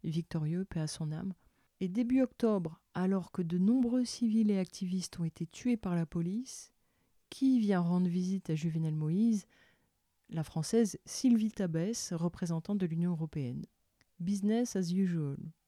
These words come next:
Il y a aussi un autre élément qui revient, euh, comme un continuum depuis l'esclavage, c'est que les viols massifs ont toujours été une arme de destruction de la population.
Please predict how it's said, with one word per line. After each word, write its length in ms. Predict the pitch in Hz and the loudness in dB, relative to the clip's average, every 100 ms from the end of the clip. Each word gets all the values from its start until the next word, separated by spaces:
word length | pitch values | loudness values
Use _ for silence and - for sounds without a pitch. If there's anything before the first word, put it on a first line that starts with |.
| - | -8
Il 140 | 175 | -4
y 40 | |
a 60 | 175 | -2
aussi 280 | 175 - 175 | -4 -4 -2
un 180 | 160 175 | 0 2
autre 400 | 208 196 - - | 2 0 -8 -12
élément 460 | 156 165 220 262 254 | -6 -2 0 2 0
qui 140 | - | -2
revient, 480 | 165 165 165 170 175 175 180 - | -2 -2 -2 -2 -4 -8 -12 -10
euh, 340 | 151 147 147 147 147 _ - | -8 -8 -10 -10 -14 _ -8
comme 160 | 175 170 | -2 0
un 120 | 165 - | -2 -2
continuum 840 | 185 175 - 208 262 254 226 185 | -2 -2 2 2 4 4 2 0
depuis 300 | 165 160 170 | -4 -4 -4
l'esclavage, 640 | 165 - - 160 220 254 220 | -4 -4 -4 -2 2 2 0
c'est 200 | - 170 | -4 -8
que 200 | - 160 | -6 -4
les 240 | 151 151 | 0 0
viols 320 | 151 190 185 | 0 2 2
massifs 580 | 170 165 - 233 240 - | 2 0 -2 -2 -2 -4
ont 80 | 165 _ | -8 _
toujours 540 | - 254 240 214 214 185 | -2 2 4 4 0 0
été 260 | 175 208 | -2 -2
une 140 | 196 185 | 0 0
arme 260 | 185 175 | -2 -2
de 140 | 156 160 | 0 0
destruction 680 | 151 180 - 170 - 190 | 2 0 0 -8 -8 -6
de 60 | 185 | -4
la 80 | 160 | -4
population. 640 | 160 151 156 156 - 160 | -6 -6 -6 -6 -8 -12